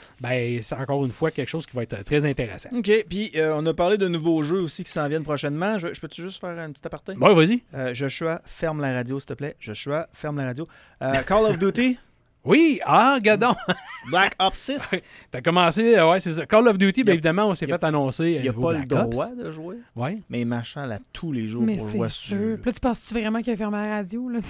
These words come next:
Speaker 3: sais ? <laughs>
Speaker 1: Il a peut-être compris le message subliminal de « Ouvre, mets plus de volume ».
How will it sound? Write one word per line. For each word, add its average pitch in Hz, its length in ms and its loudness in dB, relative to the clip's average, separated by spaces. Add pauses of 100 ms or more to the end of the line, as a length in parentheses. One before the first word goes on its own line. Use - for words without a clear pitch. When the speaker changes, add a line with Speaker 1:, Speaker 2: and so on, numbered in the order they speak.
(140)
Speaker 3:
sais ? 262 60 -14 (360)
<laughs> - 400 -6
Speaker 1:
Il 120 100 -4
a 117 80 -2
peut-être 151 220 -2
compris 165 240 4
le 180 80 4
message 170 380 2
subliminal 147 580 0
de « 151 220 2 (140)
Ouvre, 262 340 6
mets 196 160 6
plus 202 260 4
de 160 80 4
volume ». 139 500 2